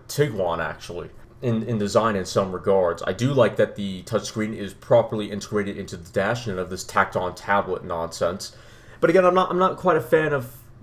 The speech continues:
the H vac buttons. They look kind of, kind of low rent to me, kind of twenty tens V W.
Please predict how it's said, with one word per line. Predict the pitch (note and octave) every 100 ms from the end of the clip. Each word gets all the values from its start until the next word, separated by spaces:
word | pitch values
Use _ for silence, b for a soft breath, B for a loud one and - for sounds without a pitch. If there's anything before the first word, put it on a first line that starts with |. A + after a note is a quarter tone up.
| -
the | B2 C3
H | C#3+ -
vac | A2 F#2
buttons. | G2+ F#2 F#2
They | G#2
look | A#2 A#2+
kind | - A2+ G#2+
of, | G2+ G2 - - - -
kind | - C#3 G3+
of | G3
low | C3 F#3+
rent | C#3 D3 F#3+
to | A#3
me, | A#3+
kind | - E3
of | D3
twenty | - A#2+ C#3+
tens | C#3 A2+ C3 C3 G2
V | A#2
W. | B2 G2 A#2 F3+ G#3